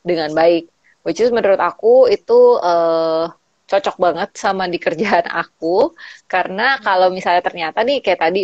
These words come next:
makanannya nggak datang-datang, terus aku cuman, cuma, misalnya aku cuman satu kali nanya, kan cuman gara-gara servernya lama,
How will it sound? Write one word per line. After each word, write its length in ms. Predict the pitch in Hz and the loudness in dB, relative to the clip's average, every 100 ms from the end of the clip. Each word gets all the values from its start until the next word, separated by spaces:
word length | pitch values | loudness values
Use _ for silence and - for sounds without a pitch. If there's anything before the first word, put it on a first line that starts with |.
| 180 | -4
makanannya 400 | 170 170 170 214 | -6 -6 -4 -4
nggak 120 | 233 170 | -2 -2
datang-datang, 520 | 165 165 151 147 165 160 | -4 -8 -10 -6 -6 -6
terus 240 | _ 262 269 | _ -4 -4
aku 240 | 220 285 | -2 -4
cuman, 400 | - 240 202 185 185 - - _ | -2 -2 -2 -4 -8 -18 -20 _
cuma, 320 | - 202 190 175 - | -4 -2 -2 -4 -8
misalnya 320 | 185 185 247 | -6 -2 0
aku 160 | 247 277 | 0 -2
cuman 160 | 226 202 | -2 -2
satu 160 | 185 - - | -4 -4 -2
kali 160 | 180 | 0
nanya, 400 | 175 165 196 214 | 0 -4 -4 -6
kan 80 | 208 208 | -8 -6
cuman 240 | 185 175 | -4 0
gara-gara 400 | 170 170 170 190 | 0 2 2 0
servernya 480 | 220 196 - 180 196 | -2 -6 -6 -4 -2
lama, 320 | 165 156 170 | -2 -4 -6